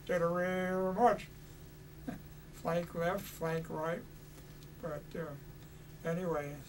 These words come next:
so it was teaching these guys, and really the main thing, and I was told later,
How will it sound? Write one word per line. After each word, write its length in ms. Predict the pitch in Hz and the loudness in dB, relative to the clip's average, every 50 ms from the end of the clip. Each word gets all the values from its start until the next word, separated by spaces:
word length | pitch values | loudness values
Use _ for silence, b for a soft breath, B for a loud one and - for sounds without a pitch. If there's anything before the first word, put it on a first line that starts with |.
| - - - | -12 -10 -4
so 80 | - 165 | -2 0
it 60 | 170 | 0
was 260 | 175 170 165 - - - - - - - - - - - - - - - - - | 0 0 -2 -4 -6 -6 -10 -12 -12 -12 -10 -10 -10 -10 -10 -10 -10 -8 -4 0
teaching 380 | 247 294 277 - 240 226 196 | 2 2 4 4 2 2 4
these 300 | 175 175 170 160 160 - | 4 4 4 2 2 2
guys, 560 | - 170 160 156 156 156 156 151 151 - - - - - - - - - - - - - - - - - - - - - 180 | 4 4 4 6 4 4 2 0 0 -2 -6 -8 -12 -14 -14 -14 -14 -14 -14 -14 -14 -14 -14 -14 -12 -14 -14 -12 -8 -4 -2
and 180 | 170 160 156 | 0 0 2
really 260 | 170 208 226 220 190 | 2 2 2 2 2
the 120 | 170 160 160 | 2 2 2
main 300 | 160 165 165 165 170 165 | 4 4 4 4 4 2
thing, 440 | 160 - 165 160 156 156 151 147 139 139 143 - - - - - - - - - - - - - - - - | -2 -2 -2 -2 -2 -2 -4 -6 -8 -8 -10 -12 -12 -14 -14 -14 -14 -14 -14 -14 -12 -12 -12 -12 -12 -10 -8
and 120 | 160 151 | -6 -4
I 180 | 151 151 151 151 151 147 - - - - - - - - - - - - - - - - - - | -2 -2 -2 -4 -4 -8 -12 -14 -14 -14 -14 -14 -14 -14 -14 -14 -12 -12 -12 -12 -14 -14 -12 -10
was 260 | - - - - - - - - - - - - | -8 -6 -6 -6 -6 -8 -10 -12 -12 -12 -8 -4
told 260 | 147 143 139 139 139 | -4 -2 -2 -2 -2
later, 280 | 143 143 147 147 147 | -2 -4 -2 -4 -4